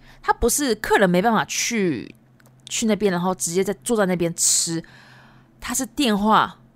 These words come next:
就是打过去说，“哎，我几点几点想要寿司”，然后对方那个店啊就帮你做，然后做好了就直接送，送过去。好，是这样的一种地方。好，那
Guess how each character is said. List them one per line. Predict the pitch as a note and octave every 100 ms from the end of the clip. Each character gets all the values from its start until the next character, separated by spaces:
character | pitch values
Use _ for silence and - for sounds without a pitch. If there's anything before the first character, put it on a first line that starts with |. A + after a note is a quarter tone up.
| _ _ -
就 | -
是 | F3
打 | F3 D#3
过 | G#3
去 | G3 -
说 | F#3+ -
，“哎， | B3
我 | A#3 G3
几 | F3+ G#3+
点 | G3+
几 | F#3
点 | G3
想 | F3+ D#3+
要 | D#3+ F3 E3 -
寿 | - G#3+
司”， | E3+ -
然 | E3
后 | F3+
对 | G3 A3
方 | G3+ G3 - - - -
那 | G#3
个 |
店 | G3+ C4+ A#3+ F3+
啊 | E3+
就 | E3+
帮 | F3+ F#3
你 | F3 -
做， | - G#3+ F3 - - - -
然 | -
后 | F3+
做 | G3 B3+
好 | A3+
了 | F3 D3+
就 | F3+
直 | -
接 | F3
送， | F3+ - F#3
送 | E3 - F#3
过 | E3+
去。 | - - F3+ - - - _ -
好， | - D3+
是 | F3
这 | -
样 | A#3+ F3+
的 | E3
一 | G3+
种 | - - -
地 | F3
方。 | D#3 C#3+ F#3 - _ - _ - _ _ _ - - - - _ _ - - - -
好， | - - - -
那 | E4+ F4+